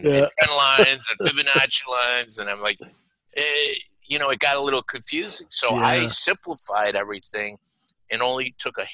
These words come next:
Speaker 2: handful of things I felt were, uh,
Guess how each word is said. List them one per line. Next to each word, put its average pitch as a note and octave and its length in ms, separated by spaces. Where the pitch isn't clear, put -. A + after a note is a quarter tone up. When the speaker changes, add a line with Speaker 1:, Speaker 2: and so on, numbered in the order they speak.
Speaker 2:
handful D3 460
of - 80
things G2+ 300
I F#2 60
felt G2+ 360
were, F#2+ 260
uh, F#2 220